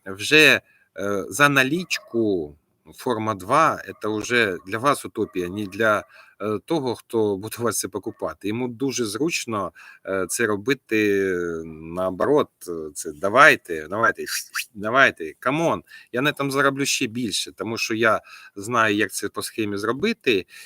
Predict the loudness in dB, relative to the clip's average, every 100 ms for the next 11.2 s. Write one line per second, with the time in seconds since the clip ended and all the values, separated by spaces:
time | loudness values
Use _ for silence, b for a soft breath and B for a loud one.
0 | B 0 2 2 0 -4 -4 -4 -4 -4
1 | -4 -6 -6 -10 -16 -10 -6 -6 -8 -8
2 | 0 0 0 -4 -2 -2 -2 -6 -6 -4
3 | -4 -4 -6 -6 -4 -2 -2 -2 -4 0
4 | 0 2 2 0 0 -2 -2 b b b
5 | b b b -6 -4 -4 -6 -2 -2 -2
6 | -4 -2 -2 -4 -4 -4 -4 -8 -10 -8
7 | -6 -2 -2 -2 -4 -4 -6 -4 0 0
8 | 0 -4 -8 -10 -10 -6 -8 -6 -6 -4
9 | -6 -2 0 0 -2 -8 -6 -2 -2 -4
10 | -8 -8 -2 0 0 -4 -6 -4 -4 -2
11 | -2